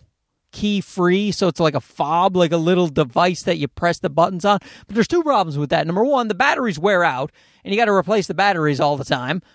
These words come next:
Or, and, and maybe you'll be in the middle of nowhere when the battery wears out, and then you can't get in your fucking car. There's that. Although they do have a fail-safe on that, to be fair. To be fair, you can, and this I didn't know. So here's for you people out there who may not know,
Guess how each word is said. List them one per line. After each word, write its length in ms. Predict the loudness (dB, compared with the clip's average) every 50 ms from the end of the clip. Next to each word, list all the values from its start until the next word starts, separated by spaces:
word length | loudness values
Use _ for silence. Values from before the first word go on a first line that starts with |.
| _ _ _ _ _ _ _ _ -2 0
Or, 140 | 0 2 2
and, 260 | 2 2 2 0 -2
and 140 | -2 0 0
maybe 220 | 0 0 0 0
you'll 80 | 0 0
be 120 | 0 0
in 60 | 0
the 80 | 0 0
middle 220 | 0 0 -2 -2
of 60 | 0
nowhere 500 | 0 0 0 0 0 0 -2 -4 -6 -10 _ _
when 180 | -4 -2 0 0
the 80 | 0
battery 380 | 0 0 0 0 2 2 0 2
wears 340 | 2 2 0 0 0 -2 -4
out, 240 | -4 -6 -6 -8
and 140 | -4 -2 0
then 100 | 0 0
you 80 | 0 0
can't 220 | 0 -2 0 0
get 120 | -2 -4 -2
in 60 | -2
your 140 | -2 -2 -2
fucking 380 | 0 -2 -2 -2 -2 -4 -2
car. 420 | 0 0 0 0 0 -2 -4 _ _ _ _ _ _ _ _
There's 160 | -6 -4 -2
that. 400 | 0 0 0 2 0 0 -2 -4 _ _ _ _ _ _ _ _ -2
Although 240 | -2 0 2 0
they 160 | 0 2 0 0
do 140 | 2 2
have 160 | 0 0 0 -2
a 40 |
fail-safe 600 | -2 0 0 0 0 0 -2 -4 -8 -8 -8 -6 -6
on 140 | -6 -4 -4
that, 280 | -6 -8 -10 -10 _ -4
to 100 | -2 0
be 100 | 0 0
fair. 460 | -2 -2 -6 -6 -6 -10 -14 -18 _ _ _ _ _ _ _ _
To 40 | -2
be 140 | 0 0 0
fair, 240 | 2 2 2 2 0
you 180 | 0 -2 -4
can, 320 | -4 -4 -4 -4 -6 -6 -6 -2
and 180 | -2 0 2 2
this 160 | 0 2 0
I 80 | 0
didn't 260 | 0 0 0 0 0 0
know. 220 | 2 2 0 0 -2
So 380 | -4 0 0 0 0 0 -4 -8 _ _ _ _ -2
here's 320 | 0 0 2 0 0 -2
for 120 | -2 -2 -2
you 140 | 0 0 0
people 340 | 0 0 0 0 0 0
out 160 | 2 2 2 2
there 140 | 2 2
who 100 | 2 2
may 200 | 2 0 0 0
not 180 | 2 0 0 0
know, 440 | 0 0 2 2 2 0 0 -4